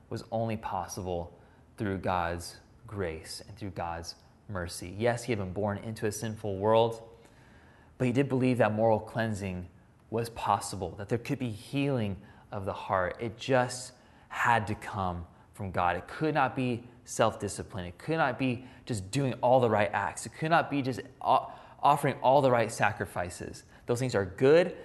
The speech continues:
but to remove the dirt, to wash away the stains, the blood of Jesus had to enter in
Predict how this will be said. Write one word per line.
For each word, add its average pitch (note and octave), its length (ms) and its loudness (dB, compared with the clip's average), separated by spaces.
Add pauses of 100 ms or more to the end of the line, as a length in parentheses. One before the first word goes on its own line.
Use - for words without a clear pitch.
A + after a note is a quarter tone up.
(220)
but - 240 2
to A2+ 200 2
remove A2+ 1040 4 (1120)
the A2 80 -4
dirt, F#2 500 -6 (520)
to B2 100 -4
wash A#2 360 4
away A2 640 0 (500)
the G2+ 80 -6
stains, F2 800 -8 (2000)
the - 80 -2
blood A#2+ 300 4
of G2+ 100 2
Jesus F2+ 420 -6
had F#2 200 -2
to F2 180 -4
enter F2+ 300 -8
in E2 300 -8